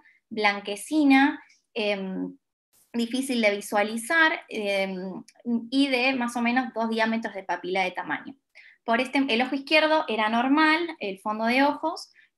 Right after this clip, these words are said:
y, em, realizamos una ecografía en ese momento del ojo derecho.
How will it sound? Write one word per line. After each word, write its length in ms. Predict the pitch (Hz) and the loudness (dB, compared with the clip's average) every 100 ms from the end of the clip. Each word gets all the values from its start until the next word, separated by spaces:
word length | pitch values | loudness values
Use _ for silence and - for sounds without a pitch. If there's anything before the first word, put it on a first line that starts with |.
| _ | _
y, 360 | 277 285 302 - | 2 4 2 -2
em, 600 | 247 226 220 208 202 196 - - | 0 2 0 -2 -8 -10 -16 -4
realizamos 540 | 220 220 247 262 269 | -2 0 0 2 2
una 380 | 240 233 240 - | 2 2 2 -2
ecografía 680 | 220 208 196 196 196 214 226 | -8 -4 -2 -2 -4 -4 -2
en 80 | 214 | -2
ese 160 | 214 226 | -4 -2
momento 400 | 226 233 240 277 | 0 0 0 0
del 160 | 208 | 0
ojo 160 | 202 - | -2 -2
derecho. 500 | 240 269 269 294 | 2 0 0 -6